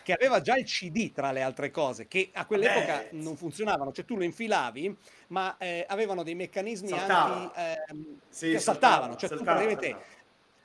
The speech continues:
Speaker 1: dovevi stare su un tavolo da biliardo lunghissimo per riuscire a sentire, beh, però non, non succedeva, cioè non era mai, quindi continuava a saltare. Quindi ascoltavi la radio, avevi il C D, ma non, vabbè, era un ca-, serviva da fermo, cioè se ti imboscavi con una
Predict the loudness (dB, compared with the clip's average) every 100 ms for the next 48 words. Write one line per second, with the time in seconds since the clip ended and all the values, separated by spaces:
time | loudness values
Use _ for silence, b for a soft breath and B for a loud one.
0 | _ 0 0 2 0 2 4 2 0 -2
1 | 4 4 6 2 0 4 6 6 4 2
2 | 2 2 0 0 0 2 2 2 0 0
3 | 2 2 2 -2 0 0 0 -4 -2 2
4 | 6 6 4 0 0 -2 -4 -4 -2 0
5 | 0 0 -2 0 2 2 2 -2 -2 -2
6 | 2 4 4 2 0 -2 -8 -10 B B
7 | -2 0 2 0 4 4 4 4 4 4
8 | 2 -2 -4 -4 -6 -4 -2 -2 0 0
9 | 0 0 0 0 -2 -4 0 0 2 2
10 | 2 4 4 4 -2 -8 -8 -8 -8 -6
11 | -4 -2 0 0 0 -2 -2 -4